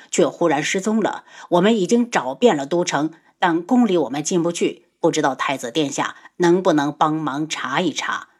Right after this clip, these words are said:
东方顺痛苦的道：“实不相瞒，我也在找言儿。我可以保证言儿绝对没有在宫里。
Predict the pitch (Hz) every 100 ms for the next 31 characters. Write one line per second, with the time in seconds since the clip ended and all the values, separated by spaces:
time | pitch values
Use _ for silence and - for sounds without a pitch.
0 | _ _ _ _ _ _ - 294 285 285
1 | 277 302 269 240 339 285 202 - 147 175
2 | 185 180 127 _ _ _ _ - - 151
3 | 131 135 131 131 123 - - - 147 185
4 | 170 - 143 - - 131 156 107 - -
5 | - - - - - 139 139 139 139 -
6 | 175 185 139 - 113 - 175 165 - 160
7 | 156 165 123 - 156 175 180 139 156 -
8 | 139 139 208 170 98 -